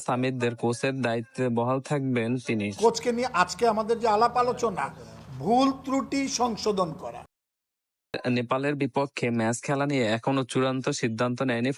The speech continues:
Speaker 1: বাফুফে। নেপালের থেকে শক্তিশালী কম্বোডিয়া ও ভিয়েতনাম থেকে পাওয়া প্রস্তাবও বিবেচনায় রেখেছে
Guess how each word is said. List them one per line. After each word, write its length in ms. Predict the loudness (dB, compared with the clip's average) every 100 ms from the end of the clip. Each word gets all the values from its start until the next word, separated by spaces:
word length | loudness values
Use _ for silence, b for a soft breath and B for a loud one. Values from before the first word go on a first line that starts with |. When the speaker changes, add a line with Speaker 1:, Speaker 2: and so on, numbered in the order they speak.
| 0 0
Speaker 1:
বাফুফে। 420 | -2 -4 -4 -6 -6 _ _ _ _ _ _
নেপালের 500 | -2 -2 0 0 0 -2
থেকে 180 | -2 -2 -2
শক্তিশালী 600 | -4 -2 -2 0 0 0 -2
কম্বোডিয়া 480 | -2 0 0 0 0 0
ও 20 | 0
ভিয়েতনাম 420 | 2 0 0 -2 0 -2
থেকে 180 | 0 0
পাওয়া 180 | 0 0 0
প্রস্তাবও 460 | -4 -4 -2 -2 0 0
বিবেচনায় 480 | 0 0 0 0 0
রেখেছে 260 | -2 -2